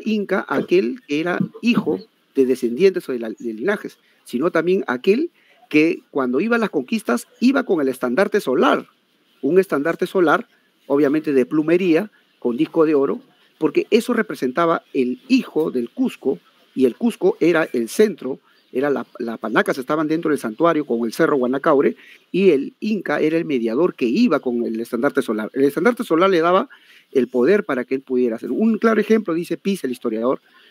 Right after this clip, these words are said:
cuando, eh, los caranquis de, eh, los querían asesinar a Huayna Cápac, muchos de sus generales, como Miji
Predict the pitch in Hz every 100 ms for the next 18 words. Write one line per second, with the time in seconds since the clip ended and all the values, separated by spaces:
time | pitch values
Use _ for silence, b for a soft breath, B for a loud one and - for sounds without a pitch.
0 | b _ - 139 131 131 123 - 131 120
1 | 120 127 131 139 190 196 165 135 - 135
2 | 123 120 120 - 127 175 185 175 175 131
3 | 123 143 165 151 120 120 139 180 - _
4 | B B B 170 226 247 185 147 147 196
5 | 185 131 120 175 202 190